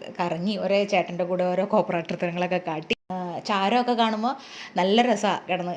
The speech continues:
അ-, അത് ചാരമൊക്കെ വാരി മേത്തൊക്കെ ഇട്ട്. എന്നിട്ട് ഇവിടെ അച്ഛൻ പറയും, "ഇതെന്താണിത്? ഇവൻ്റെ മേത്തിൽ ഭൈരവൻ കയറിയോ?" എന്നൊക്കെ പറഞ്ഞ് ഞങ്ങൾ കളിയാക്കും. പക്ഷെ അവന് ഭയങ്കര ഇഷ്ടമാണ്. അത്യാവശ്യം വാഴ കൃഷി എന്ന് പറയാനില്ല, അവിടെ ഇവിടെ അവിടെയൊക്കെ വാഴയുണ്ട്. വാഴ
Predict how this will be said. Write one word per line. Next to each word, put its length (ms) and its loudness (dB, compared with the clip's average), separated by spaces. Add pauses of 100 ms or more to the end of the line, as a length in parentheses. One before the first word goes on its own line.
(120)
അ-, 160 -6
അത് 240 -6
ചാരമൊക്കെ 500 0
വാരി 580 2
മേത്തൊക്കെ 460 -2
ഇട്ട്. 280 -2 (340)
എന്നിട്ട് 240 -6
ഇവിടെ 140 0
അച്ഛൻ 260 -2
പറയും, 220 -2
"ഇതെന്താണിത്? 480 0
ഇവൻ്റെ 280 2
മേത്തിൽ 200 0
ഭൈരവൻ 500 2
കയറിയോ?" 340 4
എന്നൊക്കെ 220 0
പറഞ്ഞ് 240 0
ഞങ്ങൾ 240 0
കളിയാക്കും. 480 0 (260)
പക്ഷെ 200 -6
അവന് 200 2
ഭയങ്കര 520 0
ഇഷ്ടമാണ്. 300 -2
അത്യാവശ്യം 600 0 (140)
വാഴ 260 2 (460)
കൃഷി 260 -6
എന്ന് 160 0
പറയാനില്ല, 720 2
അവിടെ 200 0
ഇവിടെ 160 2
അവിടെയൊക്കെ 400 0
വാഴയുണ്ട്. 520 0
വാഴ 280 -4